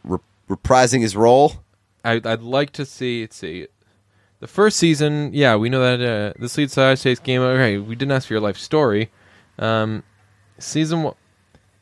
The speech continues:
Speaker 2: Yeah, I, we're not getting any information on whether or not this will. All it says is Bryan Cranston will return to star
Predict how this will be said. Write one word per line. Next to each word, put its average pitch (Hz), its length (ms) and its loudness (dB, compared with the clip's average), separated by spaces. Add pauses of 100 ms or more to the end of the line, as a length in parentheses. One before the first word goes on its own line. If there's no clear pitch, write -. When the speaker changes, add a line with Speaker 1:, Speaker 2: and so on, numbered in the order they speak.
(140)
Speaker 2:
Yeah, 131 260 -12 (140)
I, 165 160 -2
we're 170 240 0
not 196 180 0
getting 214 180 2
any 190 180 2
information 156 680 -2 (280)
on 117 380 -2 (100)
whether 127 320 -4
or 131 40 -6
not 127 300 -6
this 123 180 -10
will. 120 380 6 (1200)
All 147 180 6
it 170 80 0
says 170 180 4
is 135 80 0
Bryan 131 400 4
Cranston 139 460 0
will 127 200 2
return 127 540 -6 (100)
to 123 100 -12
star 107 680 0